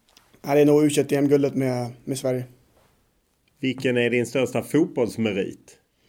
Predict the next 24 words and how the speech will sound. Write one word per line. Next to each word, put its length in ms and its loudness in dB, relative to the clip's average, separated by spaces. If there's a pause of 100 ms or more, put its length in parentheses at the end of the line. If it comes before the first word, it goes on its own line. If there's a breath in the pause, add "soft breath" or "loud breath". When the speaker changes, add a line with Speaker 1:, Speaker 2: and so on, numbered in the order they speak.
(360)
Speaker 1:
Ja, 60 0
det 60 2
är 40 4
nog 120 8
också 220 2
U 80 2
tjugoett, 300 -2
U 120 6
tjugoett-E 200 2
M-guldet 300 6
då. 140 -4 (180)
Kanske 340 2
holländska 300 4
cupen 380 -2
då, 100 -4
sådär, 220 -2
men 300 -4
jag 100 -4
tror 200 6
U 60 0
tjugoett-E 140 0
M-guldet 280 2
är 60 -4
större. 280 -4